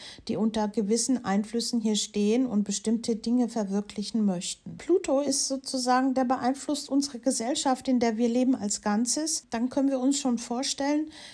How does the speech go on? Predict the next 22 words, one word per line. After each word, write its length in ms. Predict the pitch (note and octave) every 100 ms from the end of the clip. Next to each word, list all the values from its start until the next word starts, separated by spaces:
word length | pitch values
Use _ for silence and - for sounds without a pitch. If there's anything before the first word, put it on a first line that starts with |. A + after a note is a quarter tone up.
| -
ja, 540 | G#3 A3 G#3+ A3 D4 D#4+ _ _
mm, 380 | B3 B3 B3+ B3+ B3
das 260 | B3 -
hat 120 | C4 C4+
eine 180 | C#4+ -
Ansage 580 | A3+ B3 C#4+ C#4 D#4 D#4+
für 220 | D#4 D4+
uns 440 | C#4+ D#4+ E4 -
und, 580 | - C4+ C4 C#4 C#4 - B3
ähm, 420 | A#3+ B3+ B3 A#3
ihr 120 | B3+ B3
könnt 260 | D4 C4+
euch 240 | A#3 B3 C4+
mal 240 | G#3+ A3
fragen, 720 | G#3+ G#3+ G#3 G3 G#3 C#4+ C#4+ - - - - -
was 220 | B3 -
bedeutet 640 | - B3+ C4 B3+ C#4 C#4
das 160 | C#4+ C#4
jetzt 280 | C4+ C4 -
persönlich 800 | B3+ A3+ B3 C4+ C4+ C4 B3+ -
für 160 | B3+
mich? 520 | B3 B3+ A#3+ - -